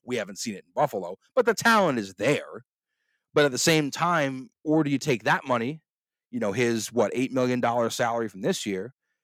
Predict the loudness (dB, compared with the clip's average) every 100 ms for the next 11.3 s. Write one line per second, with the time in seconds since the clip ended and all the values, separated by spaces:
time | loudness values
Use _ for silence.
0 | _ -2 2 2 0 0 2 2 2 -4
1 | -2 2 4 4 2 -2 -6 2 4 4
2 | 4 4 2 -2 -6 -2 2 2 2 -2
3 | _ _ _ 0 0 2 0 0 2 4
4 | 4 2 -2 -4 -4 -2 2 2 2 -2
5 | -8 -10 -6 -2 -2 -2 -4 -2 -2 -2
6 | -2 -6 -4 -4 -4 -10 -8 -6 -4 -6
7 | -6 -6 -6 -8 -4 -4 -4 -4 -10 -16
8 | _ _ _ _ _ -12 -8 -6 -4 -6
9 | -10 -4 0 2 2 2 0 4 2 2
10 | 0 -2 0 0 0 -2 0 0 -2 -6
11 | -14 -14